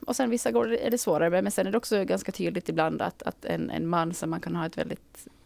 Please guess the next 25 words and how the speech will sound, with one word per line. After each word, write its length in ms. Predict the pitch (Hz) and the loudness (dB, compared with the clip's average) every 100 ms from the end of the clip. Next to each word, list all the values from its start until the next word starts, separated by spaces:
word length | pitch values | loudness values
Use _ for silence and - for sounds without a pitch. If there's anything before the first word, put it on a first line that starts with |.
| - | -12
ett 140 | - | -6
samtal 460 | - 170 - 156 160 | -2 -2 -2 -2 0
om, 240 | 156 165 | 0 -2
om, 340 | - 160 67 - | -2 -2 -2 -2
om 380 | 73 - - - | -4 -2 -6 -8
vad 280 | - - 185 | -6 -4 -4
som 100 | 185 | -4
helst 260 | 180 - - | -6 -6 -4
med 160 | 240 | -2
och 60 | 87 | -2
att 80 | - | -2
sen 220 | 180 175 | -2 -2
sätta 280 | - 175 170 | -4 -4 -4
honom 300 | 175 165 - | -2 -2 -4
i 60 | |
en, 180 | - - | -4 -6
i 60 | 170 | -6
grupp 260 | 170 - | -6 -6
med 100 | 185 | -4
män 240 | 196 214 190 | -2 -2 -4
så 120 | - | -6
kanske 220 | 180 185 | -6 -4
han 160 | 175 185 - - | -6 -6 -12 -20
genast 440 | - 190 190 190 - _ - | -10 -6 -6 -8 -14 _ -6
ändrar 400 | 196 190 - - | -4 -2 -4 -6